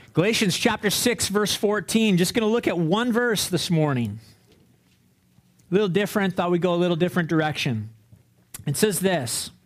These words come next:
"But far be it from me to boast except in the cross of our Lord Jesus Christ, by which the world has been crucified to me, and I to the world."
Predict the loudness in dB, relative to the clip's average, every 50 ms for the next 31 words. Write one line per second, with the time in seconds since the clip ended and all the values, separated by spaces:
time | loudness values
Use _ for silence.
0 | _ _ _ _ _ _ -20 _ _ -20 -20 -20 -20 -20 -10 -4 -2 -2 -2 0
1 | 0 0 0 0 0 0 0 0 0 0 -2 0 0 2 2 2 2 2 2 2
2 | 0 0 0 0 0 0 0 -2 -2 -2 -2 -2 -2 -2 -2 -2 -2 -2 -4 -4
3 | -2 -2 -2 -4 -2 -2 -2 0 -2 -2 -2 -2 -2 -2 0 0 0 0 0 0
4 | 0 -2 0 2 2 2 2 2 -2 -4 -6 -6 -4 -2 -2 0 0 -2 -2 -4
5 | -8 -12 -14 -16 -20 _ -20 -20 -20 -20 -20 -20 -10 -4 -2 -2 0 0 0 -2
6 | -2 -2 0 0 0 2 2 2 0 0 0 2 2 0 0 -2 -2 -2 -2 -2
7 | 0 0 0 0 0 -2 -2 -2 -2 -2 -2 -2 0 -2 -4 -6 -8 _ _ _
8 | _ _ _ -6 0 2 4 4 4 4 4 4 2 2 2 2 2 0 -2 -6
9 | -16 -20 -20 -20 -20 -20 -10 -4 -2 -2 -2 -2 -2 -2 -2 -2 0 0 0 0
10 | -2 -4 -6 _ -14 -8 -4 0 2 2 2 2 2 0 0 0 -2 0 0 2
11 | 2 2 2 0 0 0 -2 -2 -4 -6